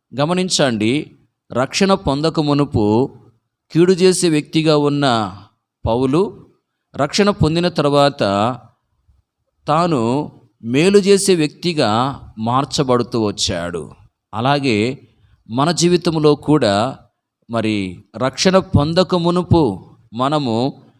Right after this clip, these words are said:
దేవునికి విరోధంగా జీవిస్తూ వచ్చాం. రక్షణ పొందక మునుపు దేవునికి విరోధంగా ప్రవర్తిస్తూ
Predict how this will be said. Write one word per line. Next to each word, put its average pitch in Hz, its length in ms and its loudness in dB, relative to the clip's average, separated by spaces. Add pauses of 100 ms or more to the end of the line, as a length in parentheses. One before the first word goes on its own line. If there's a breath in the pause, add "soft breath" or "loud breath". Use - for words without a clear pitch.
(220)
దేవునికి 147 540 0
విరోధంగా 135 540 2
జీవిస్తూ 120 580 -4
వచ్చాం. 101 420 -8 (840)
రక్షణ 185 360 0
పొందక 170 420 2
మునుపు 170 440 0 (600)
దేవునికి 160 520 0
విరోధంగా 156 480 2
ప్రవర్తిస్తూ 139 640 0